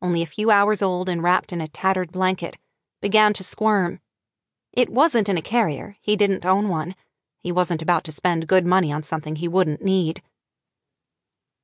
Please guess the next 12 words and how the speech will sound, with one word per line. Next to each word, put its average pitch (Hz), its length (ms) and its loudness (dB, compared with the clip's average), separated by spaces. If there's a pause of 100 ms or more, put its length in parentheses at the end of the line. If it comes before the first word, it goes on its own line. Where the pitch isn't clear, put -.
(240)
"Don't 175 420 4
you 180 240 0
cry," - 600 -4 (360)
he 214 140 2
muttered 165 380 4
under 165 240 0
his 156 120 -4
breath. 160 360 -4 (640)
"Don't 180 260 4
you 196 300 -4 (100)
dare 202 600 4
cry." - 500 -4